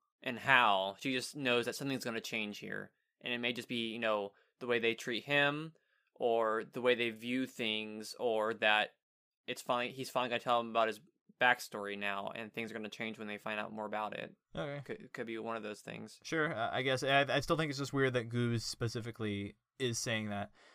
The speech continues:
Speaker 2: Like, there's a difference between seeing, like, knowing when things are significant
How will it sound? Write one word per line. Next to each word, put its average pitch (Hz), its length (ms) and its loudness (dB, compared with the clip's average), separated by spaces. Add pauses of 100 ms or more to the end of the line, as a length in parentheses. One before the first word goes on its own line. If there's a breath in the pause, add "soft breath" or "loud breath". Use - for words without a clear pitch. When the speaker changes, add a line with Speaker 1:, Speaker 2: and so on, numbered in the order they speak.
(140 soft breath)
Speaker 2:
Like, 131 220 0
there's 139 160 2
a 151 60 2
difference 151 440 0
between 135 680 -2 (200)
seeing, 135 720 -4 (340)
like, 127 120 -2
knowing 135 280 4
when 131 140 0
things 127 220 -2
are 123 80 -2
significant 151 720 -4